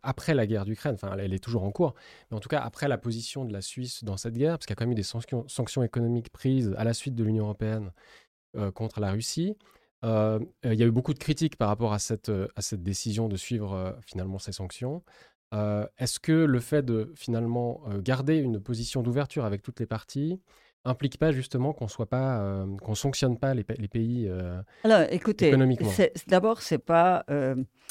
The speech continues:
Speaker 2: les sanctions économiques, c'est pas la première fois que la Suisse les prend.
Speaker 1: Non, mais c'est dans le cadre de l'onu d'habitude, quand même. Alors que
Speaker 2: Euh,
Speaker 1: là, c'est
Speaker 2: non,
Speaker 1: l'Union européenne,
Speaker 2: on a
Speaker 1: euh,
Speaker 2: quasi depuis les années quatre-vingt-dix, c'est-à-dire avant même qu'on rentre dans les Nations Unies.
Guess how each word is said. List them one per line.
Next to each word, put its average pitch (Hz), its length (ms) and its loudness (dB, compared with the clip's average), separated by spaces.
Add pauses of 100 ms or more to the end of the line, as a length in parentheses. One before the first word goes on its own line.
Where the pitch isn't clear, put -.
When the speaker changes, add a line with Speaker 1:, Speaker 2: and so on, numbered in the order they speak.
(260)
Speaker 2:
les 170 140 0
sanctions 175 480 0
économiques, 156 460 2
c'est 170 100 0
pas 135 160 -2
la 135 80 0
première 143 340 -2
fois 160 160 -6
que 143 120 -6
la 127 60 -2
Suisse - 300 -10
les 147 120 -2
prend. - 280 -8 (160)
Speaker 1:
Non, 147 60 2
mais 151 60 6
c'est 160 100 4
dans 139 80 10
le 135 80 10
cadre 156 160 8
de 139 60 10
l'onu 160 360 12
d'habitude, 113 460 4
quand 101 140 0
même. 90 240 0 (280)
Alors 156 240 6
que 156 60 8
Speaker 2:
Euh, - 60 10
Speaker 1:
là, 156 120 12
c'est 170 140 8
Speaker 2:
non, 156 200 12
Speaker 1:
l'Union 165 220 12
européenne, 180 280 10
Speaker 2:
on - 20 12
a 175 240 10
Speaker 1:
euh, - 40 2
Speaker 2:
quasi 220 400 6
depuis 208 280 6
les 185 240 2
années 180 260 4
quatre-vingt-dix, 170 540 0
c'est-à-dire 143 400 -2
avant 147 340 0
même 175 360 0
qu'on 143 140 -6
rentre 151 220 -2
dans 143 120 0
les 147 160 0
Nations 143 340 -2
Unies. 147 500 0